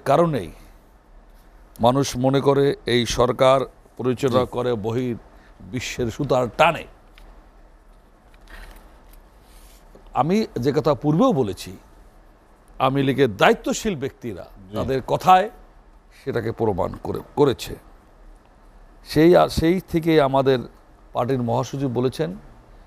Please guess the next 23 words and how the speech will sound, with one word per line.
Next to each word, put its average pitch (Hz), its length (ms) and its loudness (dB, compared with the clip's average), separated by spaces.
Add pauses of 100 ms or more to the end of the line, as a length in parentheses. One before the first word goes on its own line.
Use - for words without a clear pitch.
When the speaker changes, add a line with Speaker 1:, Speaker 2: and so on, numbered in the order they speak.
(360)
Speaker 1:
সুতার 139 360 0
টানে 127 280 -6
এই 123 80 -4
সরকার 117 440 -6
পরিচালনা 139 440 -4
হয়। 143 220 -4 (180)
যেমন 127 320 0 (1000)
আপনি 131 480 -2 (360)
প্রা-, 127 420 -2 (680)
সদ্য 139 340 0
বিদায়ী 139 520 2 (600)
পররাষ্ট্রমন্ত্রী 143 1000 0 (1400)
ভারত 135 260 2
সফর 135 380 -2
করে 135 160 0
বাংলাদেশে 120 540 -2
ফিরে 127 220 -4
এসে 120 180 -4
বলেছেন, 147 540 2 (840)
"আমি 120 340 -2
বলে 117 340 2
এসেছি 151 380 0
ভারতকে, 160 580 0